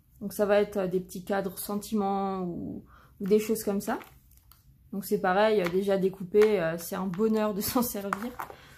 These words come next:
Je n'aime pas découper. Du coup, quand je me motive à faire ça, j'en fais quelques-uns d'avance.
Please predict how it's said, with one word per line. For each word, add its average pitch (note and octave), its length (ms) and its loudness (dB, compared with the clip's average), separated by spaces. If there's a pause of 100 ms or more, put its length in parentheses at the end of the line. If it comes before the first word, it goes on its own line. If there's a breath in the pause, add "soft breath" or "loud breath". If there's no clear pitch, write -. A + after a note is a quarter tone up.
(800 loud breath)
Je A#3+ 100 4
n'aime B3 220 8
pas C#4 240 4
découper. G#3+ 580 0
Du G3+ 160 -6
coup, D#4+ 380 2 (240)
quand A#3+ 160 2
je B3 80 0
me B3 120 4
motive A#3+ 340 0
à A3+ 100 2
faire G3 220 -2
ça, B3+ 260 2
j'en A3+ 160 -2
fais B3 200 -4
quelques-uns A3 500 0
d'avance. F3+ 540 -2